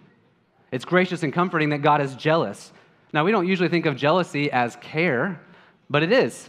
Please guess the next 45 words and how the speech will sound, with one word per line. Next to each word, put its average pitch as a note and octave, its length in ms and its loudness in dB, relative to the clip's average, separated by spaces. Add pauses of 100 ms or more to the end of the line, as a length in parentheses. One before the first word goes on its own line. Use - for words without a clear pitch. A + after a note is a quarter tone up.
It's C3+ 140 -6
like F3 100 0
the E3 80 0
jealousy E3 380 2
of D#3+ 80 2
a C#3 100 2
husband D#3+ 460 -2
for D3 100 -4
his A#2+ 140 -6
wife, C#3 340 0 (380)
uh, C3+ 160 0
not D#3+ 180 2
a C3 60 0
petty, F#3 460 0
vindictive, C#3 560 -2
insecure D3 680 -4
jealousy, A#2 560 -4 (720)
but C#3+ 100 4
in D3+ 100 2
relation E3+ 380 2
to D#3+ 100 -4
his C#3+ 140 0
own D#3 140 0
character, E3 400 -2
he C#3+ 100 -4
considers D3 560 -4
no C#3+ 240 0
one E3 220 2
as C3+ 120 -4
highly D#3 540 0
as A2 100 -4
he B2+ 80 -6
does A#2 220 -4
his A2+ 160 -8
own A2 160 -6
wife. A#2+ 280 -6 (840)
And F3 100 0
although G3 200 4
a F#3 40 2
good F#3 160 2
husband F3+ 360 2
will, E3 100 2
of D#3+ 80 -4
course, F#3 160 -2
have D#3 280 0